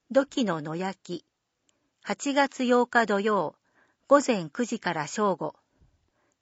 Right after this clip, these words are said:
対象、小学四年生から六年生。内容、土器作り、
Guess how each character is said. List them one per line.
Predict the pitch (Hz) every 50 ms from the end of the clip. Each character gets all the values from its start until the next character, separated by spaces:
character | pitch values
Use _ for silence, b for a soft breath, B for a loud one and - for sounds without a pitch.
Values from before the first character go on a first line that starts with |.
| _
対 | - 214 226 233 214
象、 | - - - 214 208 208 202 196 - _ _ _ _ _ _ _ _ _
小 | _ - 269 262 269 277
学 | 262 269 262 - 254 240
四 | 220 220
年 | 233 262 285 277 262
生 | - - 196 170 156
か | - 170
ら | 160 165 151
六 | 160 147 - - 214
年 | 226 220 220 208
生。 | 190 - - 175 156 143 147 - _ _ _ _ _ _ _ _ _ _ _ _ _ _ _ _ _ _ _ -
内 | 190 196 220 240 240 214
容、 | 214 220 208 208 208 202 202 - _ _ _ _ _ _ _ _ _ _ _ _
土 | - 190
器 | 202 - - 277
作 | 247 - 269 - - 208 180
り、 | 156 151 147